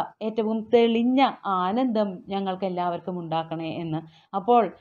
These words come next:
ഈ നാരായണീയം എഴുതുന്നതിൻ്റെ പരമമായിട്ടുള്ള ലക്ഷ്യം എന്നുള്ളത് ആനന്ദമുണ്ടാവുക എന്നുള്ളതാണ്. ആനന്ദമുണ്ടാവണമെങ്കിൽ ശരീരത്തിന് സ്വാസ്ഥ്യം വേണം.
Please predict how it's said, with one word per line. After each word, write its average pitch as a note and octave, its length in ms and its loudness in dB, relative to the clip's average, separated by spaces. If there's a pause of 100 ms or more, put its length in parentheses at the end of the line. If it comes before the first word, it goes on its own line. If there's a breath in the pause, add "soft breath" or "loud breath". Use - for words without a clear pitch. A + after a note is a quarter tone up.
(200 soft breath)
ഈ A3+ 180 0
നാരായണീയം B3 960 4
എഴുതുന്നതിൻ്റെ B3 880 4
പരമമായിട്ടുള്ള B3 920 4
ലക്ഷ്യം A#3 520 2
എന്നുള്ളത് F#3+ 520 2 (920)
ആനന്ദമുണ്ടാവുക G3 1200 0 (240)
എന്നുള്ളതാണ്. D#3+ 560 -6 (360 soft breath)
ആനന്ദമുണ്ടാവണമെങ്കിൽ B3 1500 2 (600)
ശരീരത്തിന് F#3+ 680 0
സ്വാസ്ഥ്യം F3 640 -6
വേണം. E3 260 -4